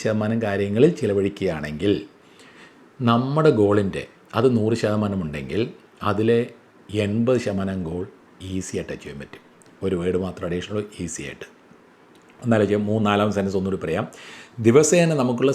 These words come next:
സമയത്തിൻ്റെയും എനർജിയുടെയും നൂറ് ശതമാനമാണെങ്കിൽ, അത് നൂറ് ശതമാനമാണെങ്കിൽ അതിലെ എൺപത് ശതമാനം സമയവും എനർജിയും ദിവസേന നമ്മൾ കൊടുക്കേണ്ട ഈ ഇരുപത്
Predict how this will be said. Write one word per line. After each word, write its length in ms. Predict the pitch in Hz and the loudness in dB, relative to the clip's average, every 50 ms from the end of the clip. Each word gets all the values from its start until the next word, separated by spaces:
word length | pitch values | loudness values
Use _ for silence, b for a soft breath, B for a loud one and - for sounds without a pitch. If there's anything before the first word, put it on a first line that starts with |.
| - - | 0 0
സമയത്തിൻ്റെയും 560 | 107 110 113 120 123 - 127 123 123 127 120 107 | 2 4 6 4 4 4 2 2 4 4 4 2
എനർജിയുടെയും 600 | 104 101 107 110 110 110 98 90 87 95 123 156 151 117 | 2 2 2 2 2 2 2 2 4 4 4 6 6 4
നൂറ് 180 | 104 117 123 120 - | 4 4 4 4 4
ശതമാനമാണെങ്കിൽ, 800 | 117 113 107 104 101 98 90 85 76 69 69 73 76 85 120 107 - - - - - _ - - | 4 4 4 2 0 0 -2 -2 -4 -6 -6 -2 2 4 4 4 2 -2 -10 -20 -20 _ -2 0
അത് 100 | - 131 120 | 2 4 4
നൂറ് 140 | 107 101 98 95 | 4 2 2 0
ശതമാനമാണെങ്കിൽ 600 | - 95 92 87 82 80 78 76 73 80 117 165 196 - - 98 | 0 -2 -2 -2 -4 -4 -6 -6 -4 0 0 0 0 0 -2 0
അതിലെ 220 | 104 117 127 143 131 107 101 98 | 0 2 2 2 2 2 0 0
എൺപത് 280 | 104 117 131 151 139 110 | 0 2 4 4 4 4
ശതമാനം 280 | 113 101 104 113 120 117 - | 2 0 0 0 -2 -2 -2
സമയവും 340 | 95 92 98 104 117 120 110 92 | -2 -2 0 2 2 2 2 0
എനർജിയും 420 | 92 98 98 95 101 78 67 82 117 B B B B B B B B - 110 | -2 -2 -4 -4 -4 -6 -6 -6 -10 B B B B B B B B 4 6
ദിവസേന 420 | 123 135 165 165 - 175 170 165 165 143 | 8 8 8 6 6 4 4 4 4 2
നമ്മൾ 160 | 117 113 117 120 | 4 4 4 4
കൊടുക്കേണ്ട 320 | 110 104 101 113 104 101 107 127 - - 117 113 | 4 2 0 -2 -2 -2 0 -2 -2 -2 -2 -2
ഈ 20 | 110 120 117 - - 113 | -2 -2 -4 -4 -4 0
ഇരുപത് 280 | 110 120 127 - - 147 | 2 4 4 6 4 4